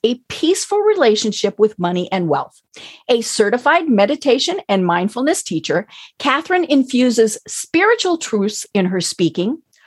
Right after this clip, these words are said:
writing, and teaching. Her latest book, The Money Tree, Transforms Scarcity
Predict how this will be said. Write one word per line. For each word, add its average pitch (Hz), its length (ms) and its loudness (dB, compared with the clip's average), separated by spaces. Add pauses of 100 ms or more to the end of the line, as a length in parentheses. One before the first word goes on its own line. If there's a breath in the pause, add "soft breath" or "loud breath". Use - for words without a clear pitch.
(180 soft breath)
writing, 165 580 0
and 294 180 2
teaching. 339 500 -2 (420 loud breath)
Her 294 140 4
latest 359 480 2
book, 139 340 0
The 190 180 0
Money 262 380 2
Tree, - 340 -6
Transforms 311 760 0
Scarcity - 640 0